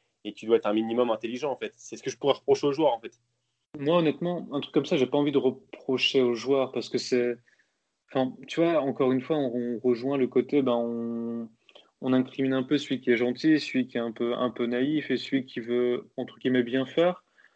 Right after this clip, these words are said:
Speaker 2: Moi, pour moi, c'est cent pour cent la faute de, de ceux qui l'ont,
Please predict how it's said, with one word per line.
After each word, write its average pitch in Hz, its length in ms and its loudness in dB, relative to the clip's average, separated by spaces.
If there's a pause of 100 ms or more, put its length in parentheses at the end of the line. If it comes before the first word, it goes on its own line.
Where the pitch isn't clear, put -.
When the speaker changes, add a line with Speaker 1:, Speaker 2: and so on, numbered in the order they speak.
(680)
Speaker 2:
Moi, 147 260 0
pour 139 140 -8
moi, 160 100 0
c'est 147 120 -8
cent 147 220 -2
pour 135 200 -12
cent 151 140 -4
la 127 120 0
faute 131 280 0
de, 120 420 0 (100)
de 120 280 -6
ceux 131 180 -4
qui 127 220 -8
l'ont, 117 440 -6